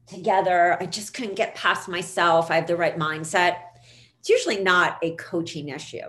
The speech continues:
It's not lack of knowledge. It's a lack of confidence.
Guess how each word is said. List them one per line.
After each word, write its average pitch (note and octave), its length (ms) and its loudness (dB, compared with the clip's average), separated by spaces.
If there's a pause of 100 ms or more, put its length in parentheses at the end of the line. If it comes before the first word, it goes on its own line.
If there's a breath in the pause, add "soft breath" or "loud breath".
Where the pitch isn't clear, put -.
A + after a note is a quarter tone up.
It's - 100 -20
not F#3+ 200 2
lack D#3 200 0
of - 140 -16
knowledge. - 720 -10 (640)
It's F#3 160 0
a G3 60 0
lack G3 260 4
of E3+ 100 -8
confidence. - 880 -8